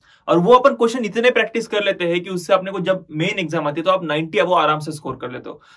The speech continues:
तो अगर आपको practice करनी है तो practice करने के लिए एक बहुत बढ़िया book है, Verbal and Non-Verbal Reasoning by आर एस Agrawal। ये book मैं खुद पूरा का पूरा solve किया था, इतना ज्यादा मजा आया था मुझे, काफी ज्यादा इंटरेस्टिंग एक इसका journey था मेरा,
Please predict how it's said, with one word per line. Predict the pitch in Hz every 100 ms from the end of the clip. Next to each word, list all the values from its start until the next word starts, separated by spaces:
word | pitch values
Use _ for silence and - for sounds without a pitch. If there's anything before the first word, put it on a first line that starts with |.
| _
तो | 151
अगर | 220 226
आपको | 226 -
practice | 208 202 - 277
करनी | 233 180
है | 147
तो | 147
practice | 165 165 233
करने | 233 220
के | 226
लिए | 208
एक | 170
बहुत | 151 208
बढ़िया | 190 190 170
book | 160 156
है, | 185 - _ _
Verbal | 139 170 190 220
and | 220 185
Non-Verbal | 185 190 190 185 185
Reasoning | 175 170 180
by | 180 175
आर | 156 170
एस | 156
Agrawal। | 143 127 - - _ -
ये | 185
book | 196 226
मैं | 240
खुद | - 233 - 233
पूरा | 247 254
का | 240
पूरा | 233 220
solve | 220 185 180
किया | 175
था, | 190
इतना | 175 196 214
ज्यादा | 185 202
मजा | 185 185
आया | 180 175
था | 170
मुझे, | 165
काफी | 175 170 175
ज्यादा | 208 202 - 180
इंटरेस्टिंग | 175 220 220 226
एक | 208 190
इसका | 175 202
journey | 175 170 175
था | 160
मेरा, | 139 147